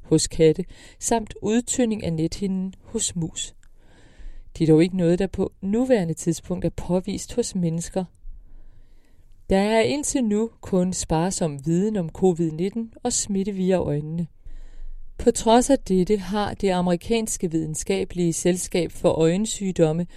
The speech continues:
The American Academy of Ophthalmology, anbefalet, at lægerne bruger maske og beskyttelsesbriller, når de tilser patienter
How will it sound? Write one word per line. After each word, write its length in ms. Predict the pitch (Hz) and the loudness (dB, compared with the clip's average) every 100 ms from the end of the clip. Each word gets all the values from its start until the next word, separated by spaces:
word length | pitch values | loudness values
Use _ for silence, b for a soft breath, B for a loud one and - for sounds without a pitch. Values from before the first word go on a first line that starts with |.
| b b b 165 | b b b -4
The 240 | 196 190 | 0 2
American 600 | 180 180 202 233 - 220 - | 2 2 2 -2 -2 -4 -2
Academy 720 | 180 - - 196 190 175 156 - | -2 0 2 2 2 0 -4 -4
of 280 | 165 160 - - b b b | -2 -2 -4 -16 b b b
Ophthalmology, 1200 | 175 170 - - - 160 165 170 175 185 - 165 151 b b b - | -2 -2 -4 -8 -2 0 2 2 2 0 0 -2 -2 b b b -4
anbefalet, 800 | 208 240 294 - 208 165 151 147 b b | 0 2 0 0 2 2 0 -4 b b
at 240 | - 190 - | -6 -6 0
lægerne 460 | 170 185 226 254 | 2 2 2 0
bruger 240 | 196 147 143 | 2 0 0
maske 640 | 147 156 196 - 262 247 | 0 0 0 -2 0 2
og 240 | 156 151 - | 4 4 4
beskyttelsesbriller, 1200 | 165 - 220 240 294 240 - - 160 156 165 | -2 0 0 2 2 0 -2 -2 0 2 0
når 160 | 185 196 | 0 -2
de 120 | 196 | -2
tilser 600 | 185 - 247 - - 160 | -4 -2 -2 -2 -2 -2
patienter 560 | - 170 - 180 202 | 0 -2 0 0 0